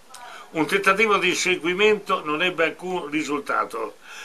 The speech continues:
L'armata era già lontana e si dislocava tra Chalon e Sagny, i mobili più indietro verso Mâcon.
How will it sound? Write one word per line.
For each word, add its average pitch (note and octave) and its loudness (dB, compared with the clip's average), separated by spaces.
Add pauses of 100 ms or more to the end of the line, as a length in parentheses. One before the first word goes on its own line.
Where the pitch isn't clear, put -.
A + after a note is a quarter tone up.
(120)
L'armata F#3+ 6
era C3+ 4
già D3+ 6
lontana F#3 6
e D3+ 2
si D#3 0
dislocava D3+ 4
tra D3 4
Chalon F3 2 (260)
e D#3+ 4
Sagny, D3+ 0 (680)
i D3 0
mobili G3 4 (440)
più G3 -6
indietro D#3 4
verso D3 2
Mâcon. C3+ 2